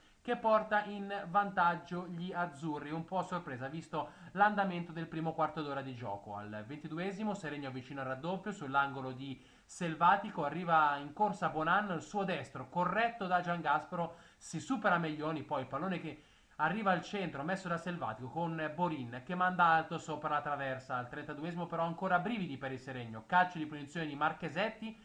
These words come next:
e pallone che si stampa direttamente sulla traversa. Al trentasettesimo il Seregno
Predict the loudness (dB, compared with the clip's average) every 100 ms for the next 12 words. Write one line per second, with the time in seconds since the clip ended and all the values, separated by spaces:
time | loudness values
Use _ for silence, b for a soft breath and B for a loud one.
0 | B B -2 4 4 4 0 -2 -4 -8
1 | -6 -4 -4 -2 -2 -2 -2 -2 -4 -6
2 | -10 -10 -8 -6 -4 -6 -6 -10 -12 -12
3 | -8 -8 -6 -8 -6 -6 -4 -2 -2 -2
4 | -6 -8 -8 -6 -6 -8